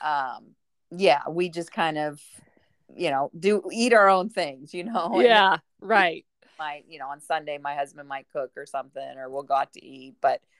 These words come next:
Speaker 1: um, yeah, for the most part, I'm just like, "Nope, don't wanna do it anymore," 'cause I did it for <laughs> years.
Speaker 2: Yeah.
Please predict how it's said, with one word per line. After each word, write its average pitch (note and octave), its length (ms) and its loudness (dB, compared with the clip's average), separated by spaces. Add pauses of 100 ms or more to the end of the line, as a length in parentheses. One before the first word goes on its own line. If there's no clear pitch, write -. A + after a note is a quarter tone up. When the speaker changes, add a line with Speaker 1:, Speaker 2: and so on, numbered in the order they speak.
(420)
Speaker 1:
um, - 540 2
yeah, F#4 220 4
for - 160 -6
the F#3+ 100 -2
most F#3 320 -6
part, D3 220 0
I'm D3 140 -10
just D3 200 -14
like, D3+ 220 -4
"Nope, A3+ 360 0
don't F#3+ 200 -6
wanna F#3+ 200 -10
do F3+ 200 -12
it E3+ 60 -10
anymore," E3 320 -14
'cause - 120 -18
I D#3 60 -12
did D#3 140 -16
it D3 100 -20
for D3+ 100 -18
<laughs> - 0 -
years. F#3 480 -6
Speaker 2:
Yeah. B3+ 260 0